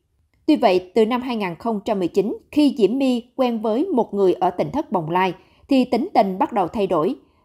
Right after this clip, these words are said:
Thời điểm này, không biết Diễm My nghe lời ai dụ dỗ mà nhất quyết đòi đi nước ngoài du học, khi không thể khuyên nhủ con gái ông Thắng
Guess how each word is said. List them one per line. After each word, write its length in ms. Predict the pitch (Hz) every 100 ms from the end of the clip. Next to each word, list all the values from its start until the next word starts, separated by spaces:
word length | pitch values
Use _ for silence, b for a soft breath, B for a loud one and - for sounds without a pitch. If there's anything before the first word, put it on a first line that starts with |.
| -
Thời 120 | 240
điểm 200 | 202 247
này, 180 | 247 196
không 220 | - 294
biết 160 | 370 370
Diễm 180 | 196 240
My 160 | 269
nghe 240 | 240 269 269
lời 180 | 220 180
ai 220 | 208 208
dụ 140 | 180 165
dỗ 180 | 180 160
mà 140 | 262
nhất 220 | 190 277 381 -
quyết 300 | 339 381 226
đòi 220 | 190 180
đi 140 | 220
nước 240 | 233 359 233
ngoài 200 | 185 165
du 100 | 214
học, 400 | 214 180 - _ _ _ _
khi 260 | 320 311 302
không 220 | 330 311
thể 260 | 294 196 196
khuyên 220 | 311 240
nhủ 140 | 196
con 220 | 175 226 208
gái 220 | 202 311
ông 200 | 240 202
Thắng 280 | 208 220